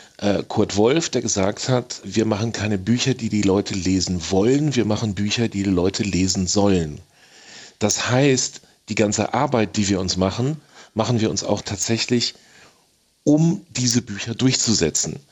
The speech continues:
Das ist wirklich, das ist auch einfach so ein tieferes Anliegen von Christine und mir, diese Bücher tatsächlich an die Leute zu bringen. Und wenn die Bücher dann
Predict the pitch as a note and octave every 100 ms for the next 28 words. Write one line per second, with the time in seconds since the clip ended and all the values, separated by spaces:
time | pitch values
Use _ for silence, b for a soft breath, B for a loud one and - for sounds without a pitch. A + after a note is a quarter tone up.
0 | B B A2+ - B2 D3 C#3+ C#3+ A#2 C3
1 | - A#2+ - B2+ C3+ A#2 - D#3+ D3+ C#3
2 | - D#3+ B2 G#2 A2 A2 G#2+ A2 - G#2+
3 | B2+ C3+ - A#2+ A#2 A#2 C3 B B B
4 | - C3 E3+ - B2+ C#3 C#3 - B2+ B2+
5 | B2 B2 A#2+ B2 F3 F3+ C#3+ G#2 F#2+ G2+
6 | A2+ C#3 E3 A#2+ A2 A#2+ A#2 A2+ B2 C3
7 | D3 B2 A#2 B2